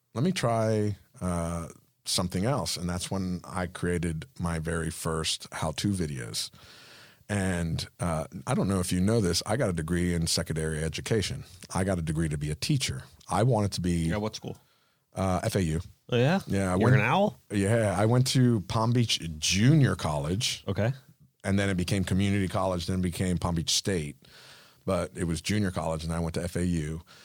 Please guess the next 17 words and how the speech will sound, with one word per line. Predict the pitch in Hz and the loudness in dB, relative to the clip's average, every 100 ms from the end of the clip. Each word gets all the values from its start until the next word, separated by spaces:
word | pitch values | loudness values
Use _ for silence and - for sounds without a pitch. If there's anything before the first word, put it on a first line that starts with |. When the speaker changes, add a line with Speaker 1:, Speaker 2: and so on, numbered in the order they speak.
| - _ _ - | -20 _ _ -4
Speaker 1:
And | 95 92 90 87 85 - _ _ 92 | 0 0 0 0 -2 -6 _ _ -4
at | 87 | -4
the | |
time, | 82 101 120 104 | -2 0 0 0
I | 85 | 0
was | 85 90 | 0 -2
making | 87 85 | -2 0
more | 85 | 0
money | 82 85 82 | 0 0 -2
as | 80 | -4
a | |
fisherman | - - - 78 76 | -4 -4 -2 -4 -4
than | 76 64 - | -6 -10 -14
a | 90 | -12
teacher | - 104 - 67 | -4 -2 -2 -4
would. | 76 82 101 - | -6 -6 -8 -8
Speaker 2:
Mm-hmm. | 107 92 | -8 -6